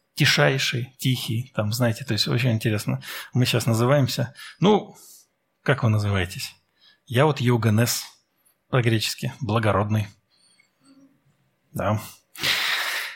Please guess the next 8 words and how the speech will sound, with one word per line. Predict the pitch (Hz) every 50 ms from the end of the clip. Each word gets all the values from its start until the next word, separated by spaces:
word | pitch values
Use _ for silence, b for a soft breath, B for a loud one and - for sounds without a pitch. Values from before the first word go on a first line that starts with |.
| B B B _ _ _ _ -
И | 160 156 151
здесь | 139 135 147 214 220 - -
апостол | 151 147 151 196 208 185 - - 175 147 135
Пётр | - - 190 185 - 175 165 139
пишет, | - - 175 180 - - - 135 - - - B B 131 - -
э, | - 131 127 127 127 123 120 120 117 113 113 107 B B B B B 131 135 - - - 139 135
пожелание | - 131 117 131 143 151 156 151 143 135 127 127
мира — | 123 131 143 170 185 185 170